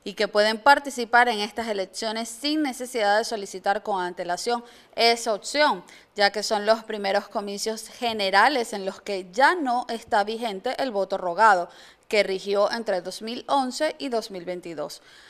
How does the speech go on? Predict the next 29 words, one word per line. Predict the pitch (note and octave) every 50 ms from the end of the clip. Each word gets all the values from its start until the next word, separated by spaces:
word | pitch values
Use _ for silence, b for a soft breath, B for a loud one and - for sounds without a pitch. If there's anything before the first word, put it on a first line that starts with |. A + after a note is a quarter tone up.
| B B B B
Las | - F3 G3 G#3+ A#3 A3
delegaciones | A#3 A#3 A#3+ A#3+ A#3 A#3 A#3 - C#4+ C4+ C4+ C#4 C4+
provinciales | C#4 C4+ C4 B3+ A#3+ B3 A#3+ A#3 - - C#4 C4 B3 A#3+ A#3 A#3+ B3+ B3+
de | - A#3
la | G#3 G3 F#3+
Oficina | F#3+ - F#3+ F#3 - B3 A#3+ A#3+ A3+ G#3+
del | G3+ F#3 F#3
Censo | - - - A#3 A#3 A#3 - G#3+
Electoral | F#3+ F3+ F#3 F#3 - G#3 A3 A#3 B3 B3 A#3 -
han | - G#3 G3+ G#3
permitido | - A#3+ A#3 A#3+ A3+ A3 A#3+ B3 B3+ A#3+ G#3+
en | F#3+ F3+
las | F3 F3 - -
últimas | G3+ F#3+ - G3 G3 F#3+ F#3+
semanas | - - F#3+ G3+ G#3+ A3+ A3 F#3+ F#3+ -
a | F#3
los | F3 F3+ E3+ F3 F#3
domiciliados | G3+ A#3 C4 C#4+ C#4+ C#4 - D4 C4+ C4+ B3 G#3+ F#3 F3+ F#3+ A3+ - - B B B B B B B B _
de | - G#3+ G#3 G#3 G#3 G#3+
esos | G#3+ - - B3+ B3+ B3 - - _
dos | - A3+ G#3+ G#3+ C#4 C#4 C#4+ D#4 D4 D4
millones | C#4+ C#4 A#3+ B3 B3+ B3+ B3+ C4 C4+ C4+ - -
trescientos | B3+ A3+ A3+ A3 - A#3+ A#3 A3+ A#3 A#3+ A3+
veinticinco | A3+ A#3 A3 G#3+ G#3 G#3 - - G3+ G3+ - G#3 G3+
mil | A3+ A#3+ B3+ A#3+ A3+
trescientos | - G#3+ G3+ - - A#3+ A#3+ A#3+ A#3+ A#3+ A3 G#3+ G3 G3+
diez | A#3 B3+ C4 C4 C4 C4+ C4 - - -
electores | - G#3+ F#3+ F#3+ F#3 F3+ - - C4+ C4+ C4+ C4+ - -
inscritos | D4+ D#4 - - - A#3+ A#3 G#3+ G#3+ - C4 C4+